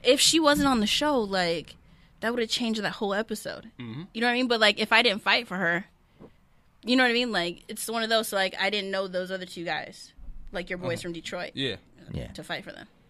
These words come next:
Speaker 2: Mm-hmm. That's
Speaker 1: Mm.
Speaker 2: crazy right there. It,
Speaker 1: Yeah.
Speaker 2: they <laughs>
Speaker 1: Like,
Speaker 2: 'Cause
Speaker 1: he'll,
Speaker 2: she
Speaker 1: like,
Speaker 2: a,
Speaker 1: yeah,
Speaker 2: she
Speaker 1: he
Speaker 2: a
Speaker 1: would tell you,
Speaker 2: beast.
Speaker 1: he'd be like, "Yeah,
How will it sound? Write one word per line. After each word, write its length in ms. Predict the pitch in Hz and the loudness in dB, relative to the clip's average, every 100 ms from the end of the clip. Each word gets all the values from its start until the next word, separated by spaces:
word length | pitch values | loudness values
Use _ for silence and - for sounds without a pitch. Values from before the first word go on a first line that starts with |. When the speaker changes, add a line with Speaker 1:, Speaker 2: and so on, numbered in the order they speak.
| _ | _
Speaker 2:
Mm-hmm. 280 | 117 110 120 - _ _ _ _ _ - | -8 -6 -8 -12 _ _ _ _ _ -14
That's 200 | 113 117 | -8 -8
Speaker 1:
Mm. 40 | |
Speaker 2:
crazy 340 | 160 104 98 95 | -4 -4 -4 -8
right 200 | 92 - | -10 -8
there. 220 | 98 101 131 | -10 -10 -12
It, 140 | 113 | -10
Speaker 1:
Yeah. 160 | 110 196 | -8 -6
Speaker 2:
they 160 | 127 110 - - - - - | -6 -6 6 6 6 -6 -2
<laughs> 340 | - - - - - - | -2 -2 -8 -8 -20 -16
Speaker 1:
Like, 280 | 208 214 - | -4 -4 -4
Speaker 2:
'Cause 80 | - | 2
Speaker 1:
he'll, 120 | - 302 | 2 2
Speaker 2:
she 160 | - | 0
Speaker 1:
like, 160 | 277 233 | 0 0
Speaker 2:
a, 100 | 214 - - 220 | -2 -12 -10 0
Speaker 1:
yeah, 200 | 226 165 | 2 2
Speaker 2:
she 80 | |
Speaker 1:
he 60 | 233 | 0
Speaker 2:
a 40 | |
Speaker 1:
would 80 | 240 | -2
tell 120 | 214 | 0
you, 80 | 196 | 0
Speaker 2:
beast. 100 | 190 | -2
Speaker 1:
he'd 60 | 180 | -6
be 20 | |
like, 160 | 160 170 | -8 -8
"Yeah, 220 | 208 170 | -8 -8